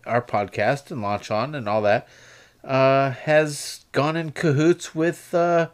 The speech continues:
Spotify. So, they're together in some form or fashion. I saw an advertisement somewhere for it. Um, so, good. That make,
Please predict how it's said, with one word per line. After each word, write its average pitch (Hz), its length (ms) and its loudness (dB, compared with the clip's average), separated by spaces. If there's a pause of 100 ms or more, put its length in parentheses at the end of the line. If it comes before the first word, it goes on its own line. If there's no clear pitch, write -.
(120)
Spotify. - 720 0
So, 143 580 4 (840)
they're 165 240 4
together 120 520 2
in 113 120 -4
some 123 260 -2
form 135 260 -6
or 123 80 -2
fashion. 120 500 -2
I 117 80 -2
saw 202 240 -2
an 160 80 -4
advertisement 113 800 -2
somewhere 101 340 -6
for 101 300 -6
it. - 160 -12 (540)
Um, 156 280 0
so, 190 560 4
good. 214 340 2
That 151 240 2
make, 165 300 -4